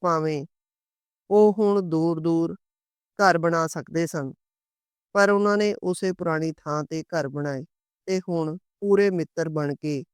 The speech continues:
ਰਹਿੰਦੇ ਹਨ। ਹੁਣ ਜਦ ਕੋਈ ਝਗੜੇ ਵਾਲਾ ਬਹਾਦਰ ਸਿੰਘ ਦੀ ਸਲਾਹ ਲੈਣ ਆਉਂਦਾ ਹੈ,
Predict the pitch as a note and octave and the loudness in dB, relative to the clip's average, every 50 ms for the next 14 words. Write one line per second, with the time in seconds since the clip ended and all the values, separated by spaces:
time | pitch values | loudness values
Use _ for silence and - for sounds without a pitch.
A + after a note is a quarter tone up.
0 | _ _ _ _ _ _ _ - E3+ E3+ F3 F3 F3+ F3 F#3+ F#3+ F#3 E3+ C3 A#2+ | _ _ _ _ _ _ _ -2 2 4 4 4 4 2 0 -2 -2 -4 -8 -8
1 | C3+ _ _ _ _ _ _ _ _ _ _ _ _ _ _ _ _ _ _ _ | -8 _ _ _ _ _ _ _ _ _ _ _ _ _ _ _ _ _ _ _
2 | _ _ _ _ - - G#3 G#3 G3+ G3+ F3+ F3+ F3 E3+ E3 E3+ - - F#3 F3+ | _ _ _ _ -4 0 2 2 2 2 4 4 4 4 2 0 0 2 2 4
3 | F#3 F3+ F3 - G3 F#3 E3 D#3+ D#3+ E3 E3 D#3+ E3 D#3+ E3 E3 D#3+ D#3+ E3 F3+ | 4 2 0 2 0 0 2 2 0 0 0 0 0 2 2 0 0 0 -2 -2
4 | F#3 E3+ D#3 C#3+ D#3+ D#3 - - E3 E3 E3 D#3 D#3+ D#3+ D#3+ - - - E3+ E3 | -2 -2 -2 -2 -4 -4 -4 -6 -6 -4 -4 -2 -2 -4 -4 -6 -8 -6 -2 0
5 | E3 F3 F3+ F3 E3 D#3+ D#3 D#3 D3 C#3+ C#3 C#3+ D#3 D#3 E3 D3+ A#2+ | 2 2 2 2 0 -2 -2 -4 -6 -6 -6 -6 -6 -6 -6 -10 -12